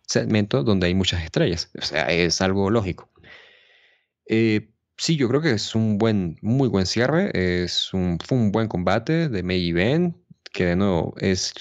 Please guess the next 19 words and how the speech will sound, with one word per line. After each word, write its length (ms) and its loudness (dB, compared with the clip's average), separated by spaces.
la 220 2
mejor 240 0
versión 340 0
que 60 -4
hemos 180 -2
visto 240 -2
de 100 2
la 120 0
división 320 0
de 60 0
parejas 360 0
de 100 -2
W 280 0
C 160 -2
W 240 2
quizás 420 -2
en 80 -2
su 140 -4
historia. 520 -2